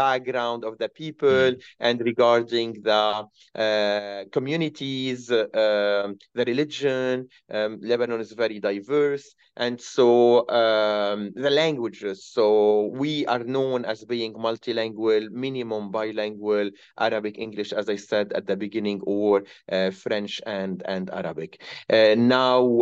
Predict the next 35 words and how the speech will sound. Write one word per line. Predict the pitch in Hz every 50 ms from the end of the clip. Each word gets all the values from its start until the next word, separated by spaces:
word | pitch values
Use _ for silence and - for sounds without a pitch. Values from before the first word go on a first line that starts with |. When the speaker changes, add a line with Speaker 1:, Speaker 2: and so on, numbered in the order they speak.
| - 113 113
Speaker 1:
um, | 110 110 110 107 107 107 107 104 104 104 104 104 104 104 - -
Arabic | 147 147 139 131 131 - 120
is | 117 - -
spoken | - 127 120 - 131 110 92 110
at | -
home, | - 139 160 165 160 156 156 151 151
Speaker 2:
Yeah. | 104 104 104 - _ - 107
Speaker 1:
it's | - - - 123 123 143
visible, | 151 135 147 151 143 131 139 139 139 139 139 135 131 131 127 - _ _ _ -
it's | 107 - - - 117 - 143
there, | 143 143 139 139 135 131 131 127 - - -
it's | 117 117 - -
in | 117 110 104
the | 104 104 101 98
market. | 98 95 95 95 - 87 82 - _ _ _ - - - _ -
Uh, | 113 113 113 123
now, | 127 123 123 127
when | 123 127 123
I | 135 147 160
moved | 170 170 - -
to | 143 131 131
Dubai | 127 127 127 123 123 127 127 131 139 131 - - 120
or | 123 117 117 113 113 110
when | 117 113 110 110
I | 107 107 113 117 123
lived | 120 113 123 127 - 110
in | 113 - -
Qatar, | 147 151 - - 127 113 107 113 120 120 - - - - _ -
um, | 110 110 110 113 113 - - 143
it | 127 120 131
becomes | 127 - 151 131 131 127 - -
completely | 120 123 123 120 117 117 - 120 117 113
different. | 107 - - 107 101 104 - 147 160
Yes, | 160 170 170 - -
we | 131